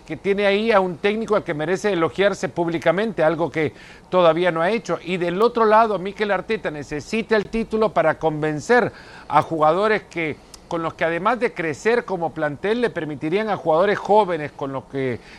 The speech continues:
ya cuenta, como Saka, por ejemplo, el quedarse para crecer juntos, para hacer crecer a esos jóvenes, como revalidar la idea de lo que parezca sea un proyecto en un equipo que, eh, ha carecido por lo menos de éxito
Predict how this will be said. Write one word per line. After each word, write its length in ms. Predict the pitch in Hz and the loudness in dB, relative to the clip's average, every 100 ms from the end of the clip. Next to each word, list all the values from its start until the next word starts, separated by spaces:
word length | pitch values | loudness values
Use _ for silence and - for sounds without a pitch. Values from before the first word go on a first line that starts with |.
| - | 0
ya 200 | 135 190 | 4 4
cuenta, 440 | - 208 208 156 | 6 4 4 0
como 200 | 120 127 | -4 -6
Saka, 400 | - 208 208 165 | 2 4 4 0
por 160 | 135 151 | -4 -6
ejemplo, 540 | 151 180 160 165 190 - - - - | -6 -6 -6 -4 -6 -6 -20 -20 -10
el 280 | 156 170 170 - - - - - - - | -4 -2 -2 -8 -20 -20 -20 -20 -20 -18
quedarse 840 | - 165 190 226 233 220 - 120 - - - - | -4 2 6 6 4 -2 -8 -8 -8 -12 -20 -12
para 240 | - 151 151 | -6 -4 -4
crecer 360 | 160 156 220 | -6 -4 -2
juntos, 600 | 220 240 262 165 120 95 - | 0 0 -2 -2 -8 -14 0
para 160 | 143 | 2
hacer 280 | 147 - 220 | 4 4 2
crecer 520 | 196 180 - 254 151 - - - - | 2 0 4 4 4 -2 -16 -16 -4
a 100 | 151 | -2
esos 240 | 160 160 | 0 -2
jóvenes, 400 | - 151 135 127 | 0 0 0 -6
como 240 | - 147 | -6 -4
revalidar 720 | 160 185 180 185 190 190 233 | -2 2 4 4 2 2 4
la 100 | 247 | 4
idea 320 | 214 185 233 247 | -2 0 0 0
de 80 | |
lo 160 | 196 180 | -2 -4
que 100 | 170 | -4
parezca 440 | 131 165 214 - | -4 -2 -2 -4
sea 360 | 208 202 208 202 - - - - | -6 0 4 4 2 -20 -20 -4
un 200 | 196 220 | -4 -2
proyecto 580 | 196 175 190 254 - 175 | -2 -2 0 -2 -4 -6
en 80 | 180 | -6
un 100 | 214 | -6
equipo 460 | - 226 - 220 | -6 -4 0 2
que, 220 | 185 180 - - - - | 2 -2 -2 -12 -20 -14
eh, 240 | - 151 143 - - - - | -6 -6 -6 -12 -20 -18 -2
ha 140 | 156 | 2
carecido 640 | 175 240 196 - 240 226 165 | 4 6 6 6 4 4 2
por 120 | 180 | 0
lo 80 | 175 | 0
menos 280 | 202 254 180 | 0 0 0
de 240 | 180 208 | 2 2
éxito 640 | 233 - 185 170 - 165 | 0 -4 -14 -10 -4 -4